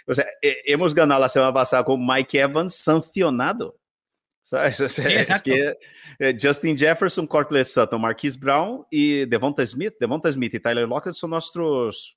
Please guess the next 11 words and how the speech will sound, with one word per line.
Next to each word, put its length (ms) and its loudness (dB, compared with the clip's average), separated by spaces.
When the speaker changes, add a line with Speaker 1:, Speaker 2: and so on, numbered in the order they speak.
Speaker 1:
o 80 -16
sea, 440 -10
suplentes. 760 -8
Porque 200 -2
Speaker 2:
Como 80 0
Speaker 1:
al 40 -4
final 180 0
Speaker 2:
dices, 160 -4
Speaker 1:
es 120 -2
Speaker 2:
sí. 60 -12
Speaker 1:
eso. 220 -14